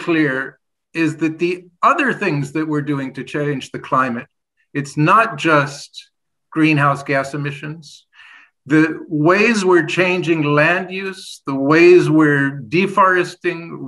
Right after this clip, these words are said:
reforesting, the ways vegetation is interacting with the climate are ways that human beings are changing the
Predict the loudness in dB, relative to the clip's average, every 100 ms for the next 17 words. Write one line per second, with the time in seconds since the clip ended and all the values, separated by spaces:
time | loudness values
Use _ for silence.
0 | -2 0 0 2 2 0 -4 -8 -6 -6
1 | -8 -12 _ -20 _ -8 -2 2 4 4
2 | 2 0 0 -2 -4 -4 -4 -4 -6 -6
3 | -8 -8 -4 -2 -2 -2 -6 -10 -8 -10
4 | -12 -6 -2 -2 -4 -10 -14 _ _ _
5 | _ 2 4 2 2 2 2 -2 -4 -6
6 | -4 -4 -2 -4 -4 -8 -8 -10 -8 -6
7 | -2 -2 -2 -2 -2 -4